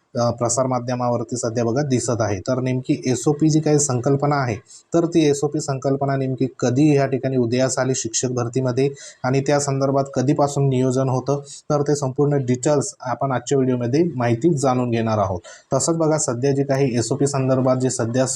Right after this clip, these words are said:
परिस्थिती आहे, सध्या जी स्थिती आहे, ती देखील बघा पाहूया. कारण एसओपी संदर्भात आपल्याला जे काही शिक्षक भरती संदर्भात, अ, प्रसिद्धीपत्रक जे लास्ट प्रसिद्धीपत्रक होतं तीस सात दोन हजार चोवीसचं, तर ह्या शिक्षक भरती, अ, न्यूज बुलेटिनमध्ये सध्या जी काही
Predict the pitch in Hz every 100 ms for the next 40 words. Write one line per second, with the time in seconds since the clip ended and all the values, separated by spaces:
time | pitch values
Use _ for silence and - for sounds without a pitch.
0 | - 123 120 120 113 127 117 101 113 110
1 | 120 123 120 - 110 131 127 117 110 -
2 | - - 151 143 139 143 131 135 127 117
3 | 139 139 139 _ _ 127 131 139 131 120
4 | 147 156 156 139 139 139 131 123 135 135
5 | 135 135 135 139 135 - - - 151 143
6 | 131 143 135 131 135 127 104 - - -
7 | 123 120 123 120 139 147 147 135 139 135
8 | 135 127 127 135 - 135 135 131 139 123
9 | 131 127 127 151 170 - - - 170 165
10 | - - 147 147 131 135 131 143 156 -
11 | 123 123 - 110 95 135 131 143 - 113
12 | - 143 143 131 143 151 - - - -
13 | 127 127 127 147 147 143 143 147 143 139
14 | 143 143 123 139 139 139 139